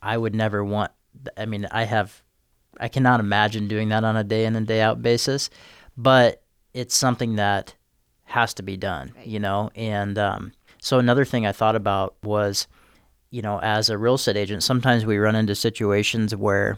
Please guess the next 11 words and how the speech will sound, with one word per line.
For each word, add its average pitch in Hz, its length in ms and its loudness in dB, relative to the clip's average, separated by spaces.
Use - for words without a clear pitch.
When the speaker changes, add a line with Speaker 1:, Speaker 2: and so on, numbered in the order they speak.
Speaker 1:
we 117 140 -2
have 113 140 0
inspections 110 800 -4
or, 107 380 0
you 120 100 0
know, 107 140 2
someone 117 360 2
might 104 200 2
be 107 80 -4
getting 107 200 -2
s-, - 200 -4